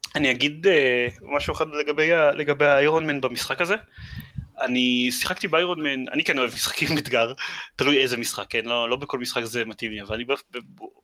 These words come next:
באופן כללי אוהב שמשחקים מאתגרים אותי. אמ, ושיחקתי גם באקסקום המקורי באיירון מן, אה, כמה פעמים, כמה ניסיונות וגם, וגם בזה.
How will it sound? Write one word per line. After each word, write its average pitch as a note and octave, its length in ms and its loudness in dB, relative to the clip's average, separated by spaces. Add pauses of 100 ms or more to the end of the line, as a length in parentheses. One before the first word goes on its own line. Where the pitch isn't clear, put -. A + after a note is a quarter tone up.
באופן C#3 220 -4
כללי A#2 160 0
אוהב A#2 100 4
שמשחקים - 460 -8
מאתגרים A2+ 360 -4
אותי. D3 180 -6 (600)
אמ, A#2+ 600 0 (480)
ושיחקתי A2+ 1300 -2
גם E3 200 0
באקסקום F#3+ 320 0
המקורי D3 260 -2
באיירון C3+ 360 2
מן, A2 200 -4 (240)
אה, A#2 120 -12
כמה A2+ 180 -2
פעמים, A#2+ 520 0
כמה B2 180 2
ניסיונות A#2+ 420 -2
וגם, A#2 400 -2 (100)
וגם A#2+ 240 0
בזה. A#2 260 0